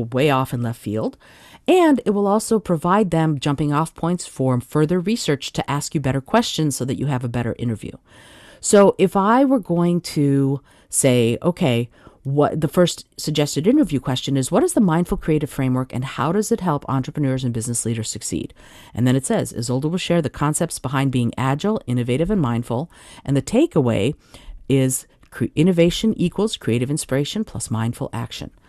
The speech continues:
Boom. It doesn't have to be big. It just has to be something that will explain to them what they should expect their audience to know about once they've asked that question and I've answered it. So you get to come up with that.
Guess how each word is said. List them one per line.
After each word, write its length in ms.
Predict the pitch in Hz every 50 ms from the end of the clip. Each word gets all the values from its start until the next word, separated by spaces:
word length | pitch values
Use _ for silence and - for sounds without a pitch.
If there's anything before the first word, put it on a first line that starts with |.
| _ _ _ _ _ - _ _ -
Boom. 400 | - 131 123 110 - - - _ _ _ _ _ _ _ _ _ _
It 120 | - 127 120
doesn't 280 | - 139 147 185 185
have 160 | 196 202 208 -
to 100 | - 196
be 140 | 226 220
big. 420 | 185 175 277 294 127 110 117 139 _ _ - - _
It 100 | - 120
just 220 | - 139 123 - -
has 180 | 120 139 -
to 80 | - 143
be 80 | 151
something 320 | 147 - 165 151 - 165 151
that 100 | 131 -
will 140 | 127 123 123
explain 420 | - - - - 170 185 254 294
to 100 | - 170
them 300 | 131 123 113 113 123 131 _ _ _ _ _ -
what 260 | 131 131 151 170 -
they 120 | 190 196
should 340 | 180 - - 180 160 147 - -
expect 760 | 180 - - - - - - - 233 262 262 - - - _ _ _ -
their 200 | 156 156 - -
audience 600 | 120 143 156 151 151 143 143 151 - - - - _ - _ _ _ -
to 100 | - 139
know 260 | 127 123 123 123 131
about 440 | 151 160 185 202 226 269 269 - - _ _ _ _ _ _ _ _ _ _ _ _ _
once 340 | 123 135 147 156 156 156 -
they've 160 | - 147 135
asked 180 | 151 147 156 -
that 120 | 160 143
question 460 | - - 143 139 - - 143 139 - - -
and 140 | 123 123 123
I've 160 | 113 113 113
answered 340 | 110 101 101 - - - -
it. 100 | - _ _ _ - - - -
So 140 | - - 151
you 260 | 139 127 143 185 226
get 180 | 214 247 233 -
to 80 | - 202
come 260 | - - 185 170 185
up 160 | 269 - -
with 140 | 175 - -
that. 260 | 113 113 113 101